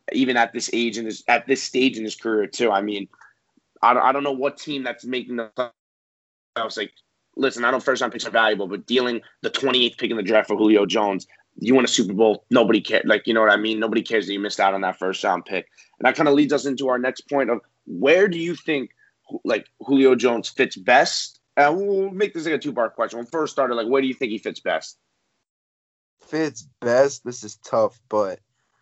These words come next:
Speaker 2: I, I don't know. I, I've been saying it. I've been even posting on the deep ball.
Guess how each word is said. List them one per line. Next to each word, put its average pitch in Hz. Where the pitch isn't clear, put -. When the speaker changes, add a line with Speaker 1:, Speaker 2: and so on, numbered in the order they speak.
Speaker 2:
I, 104
I 120
don't 131
know. 143
I, 95
I've 135
been 147
saying 160
it. 180
I've 113
been 120
even 143
posting -
on 117
the 117
deep 123
ball. 143